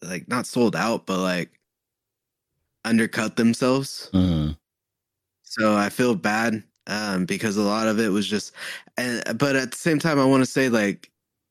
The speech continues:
Speaker 1: I feel like this was a lot of their Grease moments. Like,
Speaker 2: Okay, yeah.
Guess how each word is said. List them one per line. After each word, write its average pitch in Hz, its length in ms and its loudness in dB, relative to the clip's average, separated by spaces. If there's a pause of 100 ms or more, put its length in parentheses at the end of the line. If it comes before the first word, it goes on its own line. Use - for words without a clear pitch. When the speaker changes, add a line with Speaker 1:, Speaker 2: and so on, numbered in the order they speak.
(460)
Speaker 1:
I 120 80 -6
feel 135 280 0
like 143 300 0
this 123 280 0
was 123 200 4
a 123 60 4
lot 120 280 4
of 82 320 0
their 117 680 0 (1080)
Grease 113 540 0
moments. 82 680 -4 (420)
Like, 82 180 0
Speaker 2:
Okay, 76 380 -2
yeah. 67 140 -4